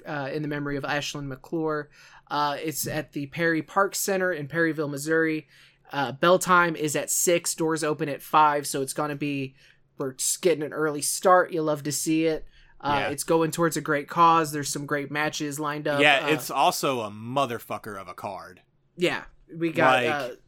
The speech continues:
Speaker 1: Dangerous and Delicious are back. They are challenging the Academy for the C C W tag titles.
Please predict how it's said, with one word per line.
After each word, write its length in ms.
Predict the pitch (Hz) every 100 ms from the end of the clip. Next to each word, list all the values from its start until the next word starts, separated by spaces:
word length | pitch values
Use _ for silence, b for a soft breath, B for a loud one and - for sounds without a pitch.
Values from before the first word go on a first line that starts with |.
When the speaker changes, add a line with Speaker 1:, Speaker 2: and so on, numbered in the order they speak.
| _ _ _
Speaker 1:
Dangerous 400 | 175 180 170 165
and 100 | 165
Delicious 640 | 143 151 170 - 180 -
are 180 | - 175
back. 420 | 170 165 165 160
They 180 | - 156
are 80 | 156
challenging 680 | 147 160 160 151 151 147 143
the 180 | 147 139
Academy 520 | 117 - 175 175 170
for 140 | 160 139
the 80 | 123
C 180 | 151 143
C 140 | 143
W 240 | 139 135
tag 300 | 135 170 160
titles. 600 | - 156 156 147 151 -